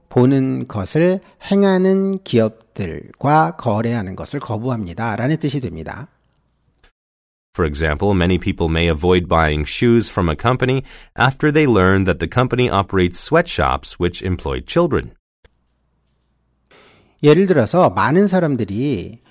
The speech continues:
Speaker 1: 기업으로부터 신발을 구입하는 것을 피합니다. 여기서 피한다라는 말은 꺼린다라는 뜻입니다.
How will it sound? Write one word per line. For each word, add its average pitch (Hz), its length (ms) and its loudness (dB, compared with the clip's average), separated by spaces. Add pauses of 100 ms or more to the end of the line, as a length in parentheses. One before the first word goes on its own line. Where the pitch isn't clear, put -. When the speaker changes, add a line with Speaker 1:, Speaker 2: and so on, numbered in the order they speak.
(320)
Speaker 1:
기업으로부터 156 1120 2 (300)
신발을 185 680 2
구입하는 131 560 0
것을 170 500 -2 (360)
피합니다. 127 1000 0 (200)
여기서 117 200 -2
피한다라는 175 560 2
말은 104 240 -4
꺼린다라는 180 720 2
뜻입니다. 95 600 -10